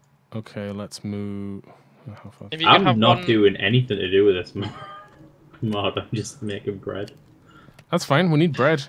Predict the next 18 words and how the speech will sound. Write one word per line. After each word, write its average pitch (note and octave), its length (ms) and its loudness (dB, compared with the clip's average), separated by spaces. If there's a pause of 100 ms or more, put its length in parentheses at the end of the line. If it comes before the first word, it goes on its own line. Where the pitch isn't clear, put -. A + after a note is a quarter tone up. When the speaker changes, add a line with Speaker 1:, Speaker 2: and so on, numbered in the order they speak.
Speaker 1:
Uh, B2 60 -4
you B2+ 100 0
can C3+ 100 2
expand C3+ 340 0
Speaker 2:
Yeah. C#3 60 -2
Speaker 1:
to D3 60 -4
different C#3 220 0
crops - 260 -2
as G2 120 -8
well A2+ 120 -4
later G2 280 -4
on. A#2 100 -2
Speaker 2:
You D3 60 0 (440)
Speaker 1:
Uh, C#3 260 4
Speaker 2:
just C3 160 2
being D#3 180 4
a C#3 40 -2
beggar. C3+ 600 0